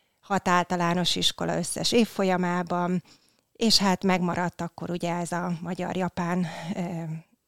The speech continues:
szeretet, összetartás, és hát Júzából is minden évben azóta is érkeznek Magyarországra vendégek, ahol én nagyon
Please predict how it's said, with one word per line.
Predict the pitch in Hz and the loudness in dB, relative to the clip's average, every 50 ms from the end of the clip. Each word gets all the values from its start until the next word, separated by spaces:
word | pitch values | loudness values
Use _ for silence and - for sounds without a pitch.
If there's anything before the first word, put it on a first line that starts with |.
| _ _ - | _ _ -14
szeretet, | - - - 202 196 190 180 - - 180 170 175 175 _ - - - | -10 -4 -2 0 0 0 0 0 0 0 0 0 -2 _ -12 -20 -12
összetartás, | - 196 190 - - 190 - - 175 175 175 - - - 175 165 165 175 170 - - - - - - - - | -8 -6 -6 -2 -4 -4 -2 0 0 2 2 0 -2 -4 -4 -2 0 0 0 0 -2 -4 -8 -14 -14 -12 -4
és | - 240 - - | 0 0 2 4
hát | 220 202 - - | 4 2 4 4
Júzából | 196 190 180 - 170 165 165 165 170 | 2 2 2 2 0 0 0 0 0
is | 170 165 - | 2 2 2
minden | - 185 190 185 170 175 170 170 | 4 4 4 4 4 2 0 0
évben | 170 170 165 160 160 165 170 180 | -2 -4 -4 -6 -6 -6 -4 -4
azóta | 170 160 - 175 175 - 170 | -4 -4 -4 -4 -4 -4 -4
is | 170 165 - | -2 0 0
érkeznek | 180 175 175 - - 180 180 - 180 165 - | 0 0 -2 -2 -4 -6 -6 -6 -8 -6 -4
Magyarországra | 180 175 170 175 175 165 165 175 - - - 175 160 165 160 160 - 175 180 175 - - - - - _ _ | -4 -4 -4 -4 -4 -4 -4 -4 -4 -4 -4 -4 -4 -4 -4 -2 -2 -2 -2 -2 -4 -6 -18 -20 -20 _ _
vendégek, | - 165 160 170 170 180 180 185 180 - 180 180 180 - - | -16 -8 -6 -6 -4 -2 -4 -4 -2 -4 -4 -4 -4 -6 -6
ahol | - 170 165 180 175 | -6 -4 -2 -2 -2
én | 175 175 190 180 | -2 -2 -2 -2
nagyon | 185 185 180 180 196 185 190 - | -2 -2 -2 -2 -2 -4 -6 -8